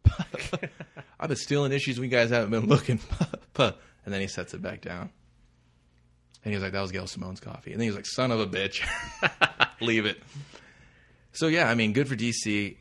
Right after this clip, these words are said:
Speaker 1: It's, it did all those things and more. It got people interested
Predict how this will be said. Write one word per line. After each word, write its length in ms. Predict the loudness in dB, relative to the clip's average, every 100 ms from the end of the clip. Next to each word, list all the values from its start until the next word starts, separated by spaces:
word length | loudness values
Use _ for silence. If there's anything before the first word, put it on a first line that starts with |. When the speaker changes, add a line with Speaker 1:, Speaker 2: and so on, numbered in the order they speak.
| _
Speaker 1:
It's, 640 | -6 -6 -6 -8 -8 -10 -14 _ _ _ _ -6
it 120 | -2
did 140 | 0
all 160 | 2 2
those 200 | 0 -2
things 280 | -4 -4 -4
and 260 | -4 -6 -4
more. 300 | -6 -6 -8
It 140 | -6
got 220 | -6 -6
people 280 | -6 -8 -6
interested 600 | -6 -6 -6 -8 -10 -12